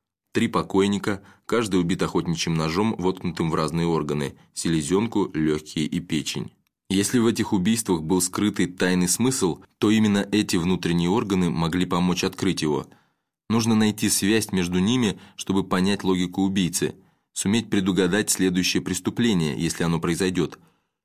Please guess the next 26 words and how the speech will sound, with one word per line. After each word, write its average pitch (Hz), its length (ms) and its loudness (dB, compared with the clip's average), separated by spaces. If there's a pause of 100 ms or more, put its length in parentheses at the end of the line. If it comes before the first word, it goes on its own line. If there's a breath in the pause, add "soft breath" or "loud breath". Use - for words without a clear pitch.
(120)
Почему 135 380 2
именно 123 240 2
эти 113 280 2
органы, 85 340 2
а 78 100 0
не, 80 100 0
скажем, 87 380 0
кишки 107 480 -2
или 90 140 2
поджелудочная 87 800 -2
железа? 90 500 0 (720 soft breath)
Мандарин 95 380 2
вдруг 90 220 0
застыл, 120 520 0 (300 loud breath)
его 95 160 2
виски 90 340 0
бешено 90 400 0
пульсировали. 78 720 -2 (640 soft breath)
Кто-то 131 320 2
при 107 160 0
нем 107 220 2
недавно 95 380 2
говорил 90 360 2
о 87 60 2
внутренних 98 500 0
органах. 82 440 0